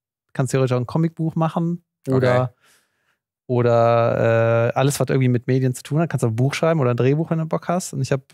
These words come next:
Speaker 1: äh, so drei Filmchen gemacht.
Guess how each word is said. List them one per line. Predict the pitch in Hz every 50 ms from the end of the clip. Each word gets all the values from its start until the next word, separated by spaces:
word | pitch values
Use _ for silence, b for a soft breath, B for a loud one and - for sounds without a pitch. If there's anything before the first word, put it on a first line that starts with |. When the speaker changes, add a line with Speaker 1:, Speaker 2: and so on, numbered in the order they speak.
| - - _
Speaker 1:
äh, | - 127 123 123 123 123 - - _ _
so | - 135 123
drei | 120 120 123 131 135
Filmchen | 127 - - 139 143 156 165 - - 180 170 180 185 175
gemacht. | 180 175 180 202 208 - - - - -